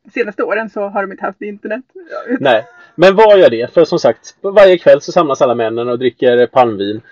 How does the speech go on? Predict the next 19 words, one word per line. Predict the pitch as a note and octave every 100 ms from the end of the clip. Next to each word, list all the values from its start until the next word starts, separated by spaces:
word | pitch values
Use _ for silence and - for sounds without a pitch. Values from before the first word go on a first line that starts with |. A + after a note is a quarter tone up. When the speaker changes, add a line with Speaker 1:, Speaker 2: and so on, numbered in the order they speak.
| _ - -
Speaker 2:
i | C3
kanothuset, | C#3+ C3 - B2 - A#2+ E3
där | F#3 F#3
inga | A3+ F#3+ D#3
kvinnor | - A3 F3 B2
får | - D3
vara | F3+ A3
heller. | A2+ G#2+ - - _ -
Men | D3 - -
en | D#3 D#3+
annan | F#3 E3 A3
fin | B3+ D3+
sak | C#3+ -
med | D3
kvinnorna | - F#3+ D#3 A#3
är | F3+ D3
att | A2+ _
de | D#3 D3
flesta | - G#3 G#3+ - -